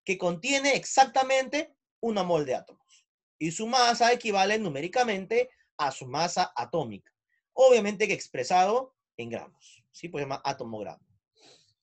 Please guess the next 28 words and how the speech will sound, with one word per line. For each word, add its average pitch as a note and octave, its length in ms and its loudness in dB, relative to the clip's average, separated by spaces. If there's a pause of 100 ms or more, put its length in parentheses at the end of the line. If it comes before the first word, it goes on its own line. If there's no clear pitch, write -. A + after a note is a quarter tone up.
(420)
Vamos D4+ 220 0
a C4 60 6
ver A#3+ 100 4
aquí A#3+ 100 -12
entonces A#3+ 300 6
el A3+ 80 4
atomogramo, A#3 580 4
chicos, A3+ 360 -4
de G3+ 60 0
un G#3+ 100 0
elemento F#3 420 -2
cualquiera D#3+ 600 0 (240)
es A#3 260 4
igual G3+ 300 4
a G#3+ 60 6
la C#3+ 140 2
masa F#3 280 0
atómica G#3+ 640 0 (180)
de D3+ 200 -2
dicho C#4+ 300 -2
elemento C4 760 0
en E3+ 160 -8
gramos. - 520 -12 (420)
Ejemplo, A#3 520 2
dice E3 160 -6
aquí, G3+ 280 -2
¿no? G3+ 200 -6 (380)
Ejemplo. G3+ 480 -2